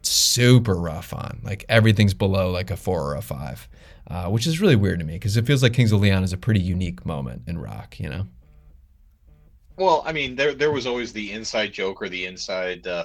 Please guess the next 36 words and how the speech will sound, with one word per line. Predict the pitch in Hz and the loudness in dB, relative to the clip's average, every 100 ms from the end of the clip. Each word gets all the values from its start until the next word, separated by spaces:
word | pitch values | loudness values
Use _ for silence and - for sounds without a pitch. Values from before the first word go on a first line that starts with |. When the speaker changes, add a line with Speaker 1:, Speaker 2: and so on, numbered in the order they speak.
| - | -4
Speaker 2:
thought | 95 90 90 | -2 -2 -4
that | 90 82 | -8 -8
everything | 104 104 104 104 92 | -8 -6 -6 -6 -8
Pitchfork | - 98 - 101 92 90 | -8 -8 -6 -6 -6 -6
reviewed | 87 82 82 85 | -10 -8 -8 -8
would | 90 82 | -10 -10
be, | 87 82 | -10 -10
like, | 82 78 76 - _ | -8 -8 -8 -14 _
you | 98 | -12
know, | 85 78 | -12 -10
just | 98 - | -10 -8
they, | 95 92 | -8 -8
they, | 85 98 92 | -6 -8 -8
they | 98 98 | -8 -8
would | 95 | -6
just | 95 | -4
shit | - 95 80 | -4 -4 -8
on | 76 73 | -10 -12
it, | 73 | -12
and | 98 | -8
it | 117 | -6
was | 110 110 | -6 -8
true. | - 135 85 - | -8 -8 -8 -8
And | 95 95 90 - _ _ _ _ | -8 -8 -14 -20 _ _ _ _
and | 120 | 0
that's | 131 135 139 | 0 -2 -4
where | 120 95 | -8 -4
I | 107 101 | -4 -6
kind | - 117 110 101 | -10 -12 -12 -12
of, | 92 - - | -16 -16 -10
I, | 104 - | -10 -6
I | 98 107 | -6 -4
got | 104 101 | -6 -6
away | 90 82 87 90 | -8 -12 -12 -12
from | 90 82 | -14 -18
Pitchfork, | - 90 - - 78 76 | -14 -12 -12 -14 -14 -14